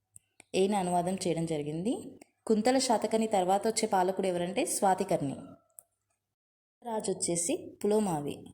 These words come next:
తర్వాత రాజు వచ్చేసి ఎవరంటే పులోమావి. పులోమావి పదహైదవ రాజు. ఇతను సుశర్మను ఓడించి మగధను పది సంవత్సరాలు పరిపాలించాడని వాయు పురాణం ప్రకారం తెలుస్తుంది. పులోమావి అంటే అర్థం ఏంటి అంటే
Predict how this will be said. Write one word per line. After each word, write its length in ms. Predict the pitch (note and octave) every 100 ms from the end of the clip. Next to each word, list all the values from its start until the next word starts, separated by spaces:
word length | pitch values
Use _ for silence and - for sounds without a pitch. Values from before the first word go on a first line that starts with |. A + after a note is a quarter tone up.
| _ _ _ _ _ _ _ _ _ _ _ -
తర్వాత 320 | E3+ G3+ A#3
రాజు 280 | A3 F#3 F3+
వచ్చేసి 340 | F3 E3 E3+
ఎవరంటే 320 | E3 D#3+ E3+
పులోమావి. 680 | C4 - F#3 F#3 D#3 C#3 B2+ - - _ _ _ _ -
పులోమావి 560 | G#3 A#3 B3+ A#3 A3 F4 -
పదహైదవ 480 | F#3 F#3+ G#3+ A3+ A3
రాజు. 380 | E3+ D3 C#3 E3+ - -
ఇతను 240 | F3+ F#3
సుశర్మను 520 | G3+ F#3 G#3+ A#3+ B3
ఓడించి 640 | G#3+ F3+ F#3+ - D4 G#4 -
మగధను 360 | F3+ G3 A3+
పది 200 | A#3+ F#3+
సంవత్సరాలు 400 | F#3 G#3 G#3 A3
పరిపాలించాడని 840 | G#3+ F#3 E3+ F3 F3 E3+ D#3+ E3 C4+
వాయు 380 | F3 E3+ G3
పురాణం 360 | B3 G#3+ G3 F#3
ప్రకారం 380 | F3 E3+ E3 A#3
తెలుస్తుంది. 640 | D#4 G3+ - - C#3+ D3 - _ _ _ _ _ -
పులోమావి 440 | A3 B3 A#3+ A#3
అంటే 220 | G#3+ G#3
అర్థం 280 | F#3+ E3+ G#3+
ఏంటి 260 | G3+ F#3+ F3+
అంటే 420 | E3 B3 -